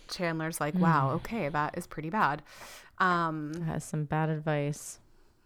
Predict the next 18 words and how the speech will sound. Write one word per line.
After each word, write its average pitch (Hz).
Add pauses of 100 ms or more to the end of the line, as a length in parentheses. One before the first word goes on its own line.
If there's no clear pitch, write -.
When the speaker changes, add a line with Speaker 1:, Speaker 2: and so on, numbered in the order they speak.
(160)
Speaker 1:
That 190
is 180
some 151
bad 196
advice. 180 (120)
Now, 180
speaking 277
of 220
Monica, 143 (720)
they 175
finally 359
arrive 226
in 214
Barbados, 143
so -
everyone's 202
now 165
together. 160